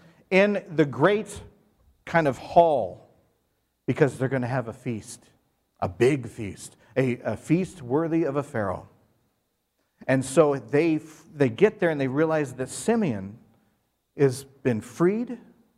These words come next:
And so they're all there and they're all enjoying this food and everything. And Joseph is confused at this time. He, he,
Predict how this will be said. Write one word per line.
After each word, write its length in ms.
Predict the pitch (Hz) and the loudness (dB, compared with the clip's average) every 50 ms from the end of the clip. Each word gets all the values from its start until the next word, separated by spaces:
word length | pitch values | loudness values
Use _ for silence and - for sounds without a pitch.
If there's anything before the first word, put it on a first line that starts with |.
| _ _ _ _ _ _ _ _ _ - | _ _ _ _ _ _ _ _ _ -4
And 120 | 131 135 127 | -2 -2 0
so 180 | - - 165 | 2 4 4
they're 240 | 151 160 160 160 160 - | 4 4 2 0 -2 -4
all 320 | - 202 240 - 277 269 269 | -2 0 2 2 2 2 2
there 380 | 240 269 269 262 254 220 165 | 2 2 2 2 2 0 -2
and 180 | 156 - 180 185 | -2 -2 0 0
they're 180 | 190 196 190 | 0 0 2
all 420 | - 208 233 254 262 262 262 247 220 | 2 2 2 4 4 4 2 2 2
enjoying 720 | 208 185 180 170 117 110 139 190 254 269 254 254 254 247 233 | 0 0 0 0 0 2 2 2 2 2 2 2 2 2 2
this 220 | 233 226 226 - | 2 0 0 -4
food 540 | - - - 220 254 262 262 254 247 233 202 | -14 -2 2 2 4 4 4 2 2 2 0
and 140 | 190 175 - | -2 -2 0
everything. 680 | 175 233 285 262 262 262 214 226 185 156 131 110 95 98 - - - - _ _ _ _ _ _ _ _ _ _ _ _ _ _ _ _ _ _ _ _ _ _ _ _ _ _ _ _ _ _ _ _ _ _ _ _ _ _ _ _ _ _ _ _ _ _ _ _ _ _ _ _ _ _ _ _ _ _ _ _ _ _ _ - | 2 2 2 2 0 -2 -2 0 0 0 0 -2 -4 -10 -16 -20 -20 -20 _ _ _ _ _ _ _ _ _ _ _ _ _ _ _ _ _ _ _ _ _ _ _ _ _ _ _ _ _ _ _ _ _ _ _ _ _ _ _ _ _ _ _ _ _ _ _ _ _ _ _ _ _ _ _ _ _ _ _ _ _ _ _ -6
And 120 | 170 135 | -6 -6
Joseph 440 | 127 - 175 170 175 175 - 160 131 | -2 0 0 0 0 -2 -6 -6 -6
is 120 | 139 117 - | -6 -8 -6
confused 540 | - 131 104 - - 165 196 196 151 123 | -8 -10 -10 -8 -6 -6 -6 -6 -6 -6
at 100 | 120 104 | -8 -8
this 180 | - 120 101 - | -6 -8 -10 -8
time. 260 | - 139 123 113 104 | -6 -6 -6 -6 -4
He, 220 | 101 131 - 151 - - - _ _ _ | -4 -6 -6 -6 -8 -12 -20 _ _ _
he, 300 | - 156 151 147 135 135 | -2 -2 0 0 -2 -6